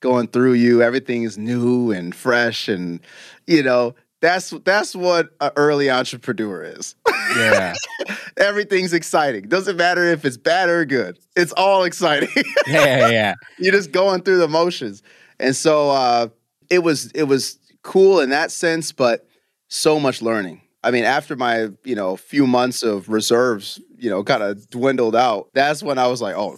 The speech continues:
Speaker 1: man, I gotta do something." <laughs>
Speaker 2: Yeah.
Speaker 1: Like, <laughs> I gotta really do it. Um, it is a struggle. It's tough. It's, it's, anytime you present something new out into the market, like, it's just, it's tough, you know? And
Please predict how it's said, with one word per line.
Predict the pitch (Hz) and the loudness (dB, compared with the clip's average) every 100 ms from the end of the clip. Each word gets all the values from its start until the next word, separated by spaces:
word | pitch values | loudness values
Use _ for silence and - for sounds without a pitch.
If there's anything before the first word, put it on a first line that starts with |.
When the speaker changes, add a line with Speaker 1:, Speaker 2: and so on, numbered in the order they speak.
| - | -14
Speaker 1:
man, | 92 90 | -10 -8
I | |
gotta | 92 - - - | -8 -10 -14 -4
do | 123 | -2
something." | - - 120 | -2 -6 -2
<laughs> | 185 403 123 | 0 0 0
Speaker 2:
Yeah. | 107 - - | 0 -2 -2
Speaker 1:
Like, | - - 494 | -6 -2 -4
<laughs> | - 622 | -2 -4
I | - - | -4 -2
gotta | 202 160 | 0 0
really | 156 170 220 196 151 | 2 4 4 0 -4
do | 127 117 | -4 -6
it. | 98 - - - - - | -8 -16 -20 -20 -20 -4
Um, | - 135 135 127 123 117 117 _ _ | 0 2 2 0 -2 -4 -8 _ _
it | 147 156 | -2 2
is | 196 190 | 0 -2
a | |
struggle. | - - 165 233 143 | -6 0 0 0 -2
It's | 110 - | -4 -4
tough. | 123 156 113 - - - | 0 0 0 -6 -20 -6
It's, | 117 120 - - | -2 -2 -4 -2
it's, | 131 135 - - _ _ _ _ - | 0 0 -4 -14 _ _ _ _ -6
anytime | 135 156 170 165 | -4 0 0 -2
you | 156 | -4
present | 139 139 - | -2 -2 -2
something | 160 139 139 123 | -2 0 2 4
new | 139 | 4
out | 135 135 | 4 2
into | 117 - | -4 -6
the | 120 | -4
market, | 104 98 120 165 180 - | -2 -2 0 -2 -2 -2
like, | 104 98 - _ - | -4 -4 -12 _ -10
it's | 110 - | -8 -2
just, | 139 - - _ _ 107 | -2 -2 -8 _ _ -6
it's | 104 - | -4 -2
tough, | 127 - - - - | -2 -2 -6 -14 -8
you | 104 | -4
know? | 98 113 110 | -2 0 0
And | 101 | -2